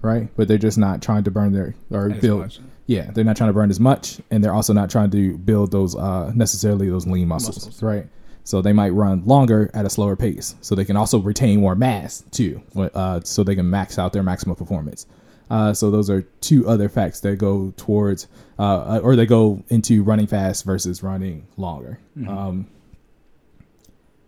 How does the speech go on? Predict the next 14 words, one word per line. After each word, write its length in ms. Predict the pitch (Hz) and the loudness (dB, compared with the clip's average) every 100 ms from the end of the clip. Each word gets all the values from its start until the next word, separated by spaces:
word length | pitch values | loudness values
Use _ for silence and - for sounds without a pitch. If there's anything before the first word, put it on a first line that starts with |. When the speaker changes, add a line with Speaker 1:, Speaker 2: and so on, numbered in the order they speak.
| - | -16
Speaker 1:
and 140 | 95 | -12
I 60 | 92 - | -12 -12
think 240 | - - | -12 -8
I, 60 | 147 | -8
I'm 140 | 95 | -6
trying 160 | - 107 | -2 -2
to 40 | |
make 80 | 107 | -2
sure 100 | 104 | -4
I 40 | |
covered 280 | 104 107 107 | -4 -4 -4
everything 300 | 104 107 107 | -4 -2 -2
on 160 | 113 107 | -2 0
here. 300 | 107 107 | 0 -2